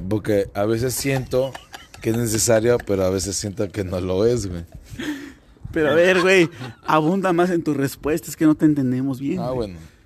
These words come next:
Speaker 1: ah, voy
Speaker 2: Que
Speaker 1: a
Speaker 2: lo,
Speaker 1: abundar.
Speaker 2: los, lo, los podcast escuchas, güey, quieren saber
Speaker 1: Voy a
Speaker 2: más de ti,
Speaker 1: abundar,
Speaker 2: güey.
Speaker 1: ok,
Speaker 2: Les interesa,
Speaker 1: ok,
Speaker 2: güey.
Speaker 1: ok,
Speaker 2: Se,
Speaker 1: ok.
Speaker 2: le, le, tienen la espina de
Speaker 1: No,
Speaker 2: saber
Speaker 1: venga,
Speaker 2: más por,
Speaker 1: déjame
Speaker 2: por tu
Speaker 1: hablar,
Speaker 2: personalidad,
Speaker 1: güey.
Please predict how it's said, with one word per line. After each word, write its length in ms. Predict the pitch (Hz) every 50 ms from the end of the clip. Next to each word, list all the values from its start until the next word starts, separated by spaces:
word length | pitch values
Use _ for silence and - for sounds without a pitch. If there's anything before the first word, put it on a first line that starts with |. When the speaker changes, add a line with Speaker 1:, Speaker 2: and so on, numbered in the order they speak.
| - -
Speaker 1:
ah, 60 | 90
voy 160 | 95 104 110
Speaker 2:
Que 60 | 107 -
Speaker 1:
a 20 |
Speaker 2:
lo, 80 | - 131
Speaker 1:
abundar. 340 | 123 104 107 113 110 95 -
Speaker 2:
los, 280 | 139 147 135 117 -
lo, 420 | 135 143 139 131 131 127 131 131 139
los 240 | 135 131 127 123 -
podcast 440 | _ - 151 - - 151 151 -
escuchas, 560 | 139 123 - - 160 160 156 - 170 165 156 147
güey, 140 | 156 156
quieren 220 | 151 - 160 160 156
saber 320 | - 151 127 131 139 143
Speaker 1:
Voy 100 | 135 131
a 40 | 139
Speaker 2:
más 100 | 147 143
de 60 | 143 139
ti, 40 | 113
Speaker 1:
abundar, 260 | 117 113 120 123 -
Speaker 2:
güey. 260 | 165 147 139 135 131
Speaker 1:
ok, 360 | 127 123 - - 117 117 110
Speaker 2:
Les 160 | 135 147 139 139
interesa, 640 | 139 135 127 - 131 139 170 196 214 202 - 160
Speaker 1:
ok, 40 | 143
Speaker 2:
güey. 200 | 135 135 131 135 - - - - - - -
Speaker 1:
ok, 60 | 107
Speaker 2:
Se, 120 | - 151 -
Speaker 1:
ok. 40 | -
Speaker 2:
le, 160 | 127 120 123
le, 520 | 135 143 135 131 107 104 95 85 65 - - -
tienen 260 | - - 190 196 185 165
la 60 | 147
espina 400 | 135 - - - 160 170 185 180
de 60 | 165
Speaker 1:
No, 60 | -
Speaker 2:
saber 140 | 156 143 143
Speaker 1:
venga, 100 | 147 160
Speaker 2:
más 60 | 160 135
por, 80 | 135 131
Speaker 1:
déjame 160 | 139 123 - -
Speaker 2:
por 120 | 123 127
tu 80 | 123 139
Speaker 1:
hablar, 80 | 143 147
Speaker 2:
personalidad, 640 | 147 123 147 139 139 135 139 147 151 185 202 202
Speaker 1:
güey. 160 | 165 135 139